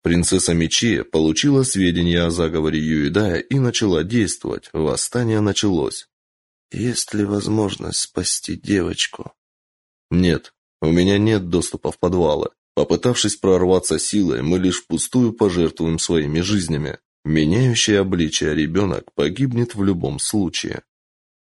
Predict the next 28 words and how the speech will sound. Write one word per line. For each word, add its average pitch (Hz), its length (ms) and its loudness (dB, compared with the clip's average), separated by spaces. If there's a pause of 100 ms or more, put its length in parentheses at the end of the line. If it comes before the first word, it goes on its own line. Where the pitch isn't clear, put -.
(540)
Торио 180 380 4
несколько 104 560 2
мгновений 87 600 0
размышлял. 82 800 -2 (440)
Хикари 170 440 2
была 165 280 4
счастлива, 87 540 0
когда 90 280 0
рассказывала 87 600 0
ему 82 400 0
о 80 60 -4
Кицуне. 92 640 -2 (240)
Эта 82 240 0
девочка 104 500 -2
действительно 151 640 -2
была 135 220 2
очень 113 400 -2
важна 131 400 2
для 82 180 0
неё. 90 380 0 (840)
Отдать 80 480 -4
приказ 90 400 -2
о 87 60 -4
спасении, 90 560 -2
невзирая 85 560 0
ни 82 140 -2
на 80 160 -2
что, 113 380 -4